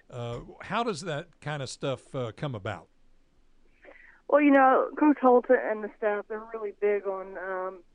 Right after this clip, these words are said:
Speaker 2: in-state kids, in, in-state kids, excuse me. And, uh, you know, they, they talk with all the staff in Louisiana before. They've got good relationships with them, and I think it's a group effort for, for all of the, the football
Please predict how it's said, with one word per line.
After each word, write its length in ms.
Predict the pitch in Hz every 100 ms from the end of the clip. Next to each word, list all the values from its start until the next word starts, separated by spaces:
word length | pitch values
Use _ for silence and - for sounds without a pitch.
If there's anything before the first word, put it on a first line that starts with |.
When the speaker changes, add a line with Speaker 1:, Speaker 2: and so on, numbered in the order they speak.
| _
Speaker 2:
in-state 440 | 247 233 - 214 - -
kids, 240 | 185 127 -
in, 320 | - 214 233 -
in-state 640 | 240 262 269 - 233 - -
kids, 240 | 214 165 _
excuse 240 | - 254
me. 140 | 170 151 _ _ _ _ -
And, 400 | 202 196 196 190
uh, 360 | 196 196 196 -
you 160 | 208
know, 260 | 214 202 196
they, 160 | 208 208
they 180 | 220 220 -
talk 240 | 220 202
with 120 | 196
all 120 | 202
the 120 | 190 185 -
staff 340 | 190 185 185 _ _ _ _ _ -
in 140 | 226 220
Louisiana 560 | 226 214 202 196 190
before. 300 | 185 - 196
They've 140 | 190 -
got 180 | 190
good 100 | 214
relationships 600 | 202 190 190 208 190 190 -
with 140 | -
them, 280 | 190 190 190
and 120 | 185 185 -
I 220 | 131 107
think 240 | - 226 226
it's 160 | 214
a 100 | 202 190 _ _ _
group 300 | 190 220 -
effort 440 | - 196 233 233 240 _ _ _ _ _
for, 200 | 214 190 -
for 160 | 117
all 220 | 135 208
of 100 | 208
the, 340 | 202 196 190 151
the 60 | 202
football 360 | - 214 202